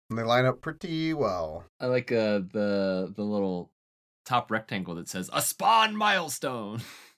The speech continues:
Speaker 1: Yeah, that's always great. And then thirty years of Spawn, nineteen ninety-two to two thousand twenty-two.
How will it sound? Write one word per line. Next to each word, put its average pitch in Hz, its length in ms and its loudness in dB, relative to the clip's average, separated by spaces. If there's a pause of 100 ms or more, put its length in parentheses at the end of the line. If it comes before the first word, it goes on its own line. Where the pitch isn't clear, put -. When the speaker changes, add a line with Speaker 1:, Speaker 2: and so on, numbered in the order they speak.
(1160)
Speaker 1:
Yeah, 117 260 6 (240)
that's 127 200 2
always 127 220 6
great. 127 380 2
And 127 100 4
then 123 300 2 (320)
thirty 131 220 6
years 127 200 4
of 113 60 -4
Spawn, 160 640 10 (1080)
nineteen 131 280 4
ninety-two 123 320 0
to 110 60 -2
two 131 120 0
thousand 120 380 4
twenty-two. 147 760 -2